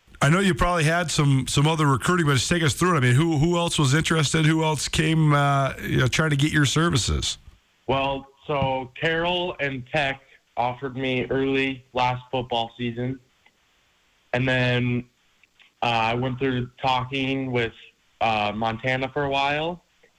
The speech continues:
Speaker 2: And then they offered me right after, uh,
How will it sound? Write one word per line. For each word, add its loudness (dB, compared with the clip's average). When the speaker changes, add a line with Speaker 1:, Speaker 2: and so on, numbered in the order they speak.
Speaker 2:
And -6
then -2
they 0
offered -2
me -4
right 0
after, -2
uh, 0